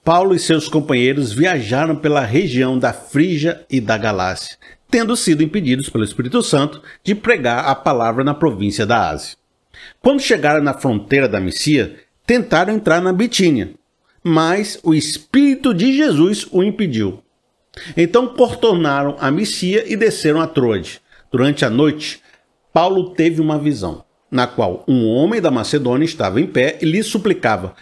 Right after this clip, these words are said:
'Passe a Macedônia e nos ajude.' Depois que Paulo teve essa visão,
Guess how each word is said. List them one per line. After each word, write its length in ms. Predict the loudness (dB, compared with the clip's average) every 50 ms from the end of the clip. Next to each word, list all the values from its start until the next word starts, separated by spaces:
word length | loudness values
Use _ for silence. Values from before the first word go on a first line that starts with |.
| _ _ _ _ _ _ _ _
'Passe 400 | 0 2 2 2 0 0 -2 -2
a 60 | 0
Macedônia 720 | 0 -2 -2 -2 -2 -2 0 0 0 0 2 0 -2 -4 -8 -14 -20 _ _ -2
e 80 | 0
nos 220 | 2 2 2 2 2
ajude.' 500 | 0 0 -2 -4 -6 -8 -8 -12 -18 -20 _ _ _ -20 -20 -20 -20 -20 -20 -10 -2
Depois 540 | 0 2 2 2 2 2 2 2 2 -2 -4
que 120 | -4 -4
Paulo 560 | -4 -4 -4 -2 -2 0 2 2 0 0 -2 0
teve 300 | 2 2 4 4 2 0
essa 220 | -2 -2 -4 -4
visão, 460 | -2 -4 -2 0 0 0 0 -2 -6